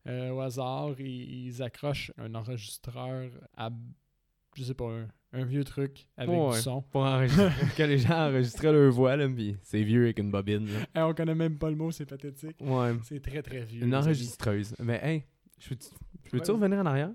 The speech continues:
Speaker 1: Ben oui, vas-y, on n'est pas allé très loin déjà, fait que
Speaker 2: Ok, on va retourner à la bobine, ok ? Faut essayer de repenser à,
Speaker 1: Parfait.
Speaker 2: à, au truc qui enregistre, là.
Speaker 1: Tu fais plus, tu fais plus cool.
Speaker 2: <laughs> Mais, euh, t'as-tu remarqué que la compagnie de production s'appelait Rosebud ?
Speaker 1: Non, je savais pas.
Speaker 2: Ok, ben,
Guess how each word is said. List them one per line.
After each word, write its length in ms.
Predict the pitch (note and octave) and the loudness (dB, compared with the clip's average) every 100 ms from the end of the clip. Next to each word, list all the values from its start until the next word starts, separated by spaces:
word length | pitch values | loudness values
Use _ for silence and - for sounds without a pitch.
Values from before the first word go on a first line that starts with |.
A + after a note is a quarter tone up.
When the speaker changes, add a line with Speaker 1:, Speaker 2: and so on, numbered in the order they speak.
| - | -6
Speaker 1:
Ben 140 | D#3+ | -4
oui, 80 | E3 | -2
vas-y, 300 | D#3 D#3+ G3+ | -2 -2 -4
on 120 | D#3 D#3 | -4 -4
n'est 100 | D3 | -2
pas 160 | E3+ | -2
allé 220 | E3 E3 | 0 -2
très 160 | D#3 D#3 | -4 -6
loin 180 | D3 D#3+ | -6 -4
déjà, 240 | D3 D#3 | -4 -4
fait 140 | E3 C#3 | -4 -6
que 340 | C#3 C3+ C3+ | -4 -4 -2
Speaker 2:
Ok, 160 | C3+ B2+ | 0 2
on 80 | B2+ | 2
va 80 | C3 | 2
retourner 260 | B2+ C#3+ D3+ | 2 0 0
à 40 | C#3+ | 0
la 60 | |
bobine, 360 | B2+ B2 A#2+ A2 | 0 0 0 -2
ok ? 220 | G#2 B2+ | -6 -6
Faut 100 | A#2+ | -4
essayer 160 | A2 B2 | -4 -4
de 80 | A2 | -6
repenser 460 | - G#2+ G#2+ A#2+ | -4 -6 -4 -4
à, 80 | G#2+ | -2
Speaker 1:
Parfait. 340 | - - D3 - | -4 -4 -8 -6
Speaker 2:
à, 140 | G#2 G2 - _ | -8 -8 -10 _
au 80 | A2 | -8
truc 240 | - A#2+ | -4 -4
qui 80 | - | -2
enregistre, 380 | G#2 G2 A#2 A2 | -4 -2 -4 -6
là. 60 | G#2 | -4
Speaker 1:
Tu 60 | - | 0
fais 100 | D3 | 4
plus, 280 | F#3 G3 | 6 4
tu 160 | C#3 - | 0 -6
fais 80 | C3+ | 0
plus 160 | C#3 E3 | 2 4
cool. 180 | D3 A#2 | 4 4
Speaker 2:
<laughs> 60 | - - - - _ _ A2 | 0 -10 -20 -20 _ _ -6
Mais, 180 | A#2 A2+ | -2 0
euh, 680 | A2 A2 A2 G2 G2+ G2 - _ - _ _ _ _ _ - | 2 2 0 -2 -4 -6 -10 _ -20 _ _ _ _ _ -6
t'as-tu 260 | B2+ A#2 | -4 -2
remarqué 300 | E3+ F3 E3 | -2 -2 -2
que 40 | F#3 | -6
la 40 | |
compagnie 300 | D#3+ A#2+ B2 | -4 -4 -4
de 20 | B2 | -4
production 380 | A#2 G#2+ D3 | -6 -4 -4
s'appelait 300 | C#3 G#2+ G#2+ | -4 -4 -4
Rosebud ? 520 | G#2 A2 A2 A2 A2+ C#3+ | -4 -4 -4 -2 -4 -4
Speaker 1:
Non, 300 | B2+ B2 C#3 | -6 -6 -6
je 60 | - | -8
savais 120 | B2+ | -8
pas. 180 | A#2 A#2+ - | -8 -8 -6
Speaker 2:
Ok, 160 | C3+ A#2+ A#2 - | -2 -2 -2 -2
ben, 200 | A2+ | -4